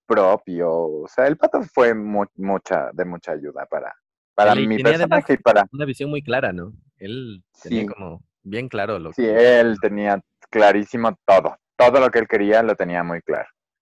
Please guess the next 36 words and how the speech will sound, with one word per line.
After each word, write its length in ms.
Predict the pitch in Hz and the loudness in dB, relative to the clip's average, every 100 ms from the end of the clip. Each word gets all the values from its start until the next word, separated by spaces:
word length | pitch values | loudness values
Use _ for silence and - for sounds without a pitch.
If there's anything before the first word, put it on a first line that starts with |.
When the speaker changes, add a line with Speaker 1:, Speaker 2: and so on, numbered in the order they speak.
| _ _ _ _ - | _ _ _ _ -4
Speaker 2:
Qué 80 | |
lindo. 140 | 98 101 | 0 0
Speaker 1:
Totalmente. 360 | 101 80 69 _ _ _ _ | 0 -4 -16 _ _ _ _
O 80 | |
sea, 160 | 85 92 | -2 -2
de, 240 | 90 98 | 0 -4
incluso 580 | 110 95 - 117 160 143 _ _ _ - | -6 -2 -2 0 0 0 _ _ _ -4
lo 480 | 107 107 104 104 98 | 0 4 6 6 4
de 600 | 92 104 104 101 98 98 | 2 2 4 2 2 2
la 200 | 98 95 _ _ _ - | 2 0 _ _ _ -4
apropiarse 1000 | 107 101 104 107 113 127 - 123 98 101 | 0 0 2 4 6 4 2 2 4 2
esto 280 | 104 - 123 | -2 -2 2
de 180 | 107 92 | 2 2
la 480 | 92 90 101 95 92 | 0 0 4 4 4
lucha 420 | 101 123 - 135 | 4 0 0 0
por 340 | - 107 98 95 | 2 0 2 2
la 380 | 92 87 85 85 | 2 4 2 2
derogación 500 | 95 92 92 - 107 | 2 2 0 -4 -6
de 60 | |
la 100 | 110 | -6
quinientos 380 | 101 101 104 113 | -8 -10 -8 -8
dieciséis, 500 | 110 98 - 113 127 120 - _ _ _ _ | -8 -10 -4 -4 -4 -10 -16 _ _ _ _
él, 400 | 101 101 110 110 | 0 2 4 2
él, 400 | 101 95 101 107 113 | 2 4 2 2 2
él, 220 | 113 131 | 2 4
él, 320 | 123 135 151 | 4 4 4
él 180 | 120 127 | 2 2
lo 100 | 147 | 0
sentía, 640 | - 113 92 - 123 73 | -2 -8 -8 -4 -2 -2
o 40 | 73 | -2
sea, 220 | 95 95 | 0 2
y 100 | 110 | 4
es 80 | 110 | 4
más, 180 | 127 110 | 2 2
él 180 | 110 113 | 0 0
murió 500 | 117 104 101 135 | -2 2 2 0